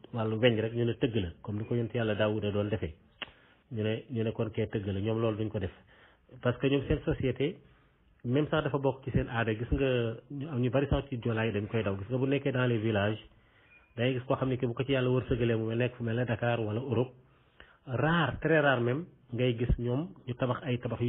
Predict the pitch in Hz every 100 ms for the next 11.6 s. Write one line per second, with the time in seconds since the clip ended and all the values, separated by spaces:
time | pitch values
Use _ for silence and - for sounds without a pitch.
0 | 127 - - 123 120 127 127 120 120 107
1 | 135 123 110 104 90 78 - _ _ _
2 | _ _ - 117 - 127 156 135 123 117
3 | 113 104 110 123 110 104 90 98 101 104
4 | - 110 - 110 107 110 104 110 101 120
5 | 127 113 101 107 131 - - - _ -
6 | - - _ 110 110 113 113 110 107 107
7 | 113 120 117 110 110 98 104 98 95 -
8 | - - - - - 160 151 139 143 139
9 | 120 120 104 117 - 123 117 113 90 90
10 | - - _ _ 123 120 123 123 110 -
11 | 123 127 120 107 131